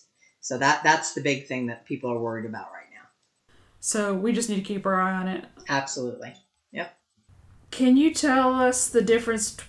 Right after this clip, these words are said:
Speaker 2: between a p-, full and a partial scholarship?
Speaker 1: Sure. So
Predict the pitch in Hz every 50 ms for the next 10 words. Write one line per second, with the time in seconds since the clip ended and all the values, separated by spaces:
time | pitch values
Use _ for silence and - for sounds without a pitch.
0 | - - 214 208 - 226 214 202 196 190 - - - - - 247 240 240 233 233
1 | 226 208 - 208 208 190 196 - 208 202 196 202 - - 185 185 - - - 185
2 | 175 170 175 175 - - 190 - - - - _ _ _ _ _ _ _ _ _
3 | _ _ - - - - - 339 349 - - - - - - _ _ _ _ -
4 | - - - 226 208 196 190 190 185 180 180 175 175 -